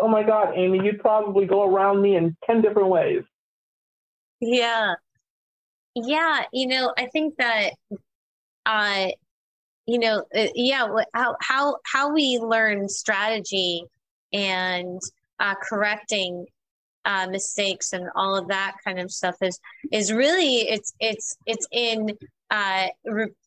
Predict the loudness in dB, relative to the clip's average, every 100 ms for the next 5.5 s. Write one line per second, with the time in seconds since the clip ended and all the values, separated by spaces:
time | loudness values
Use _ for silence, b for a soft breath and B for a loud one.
0 | _ -2 -2 -2 -6 -2 -4 -2 -4 -2
1 | -2 -4 -4 -4 -4 -2 0 0 -2 -4
2 | -10 -18 _ _ _ _ -4 -4 -4 -2
3 | 0 -2 -8 _ _ -6 -2 0 0 -2
4 | -4 -6 -4 -4 -4 -4 -8 -12 -18 _
5 | B B -2 0 0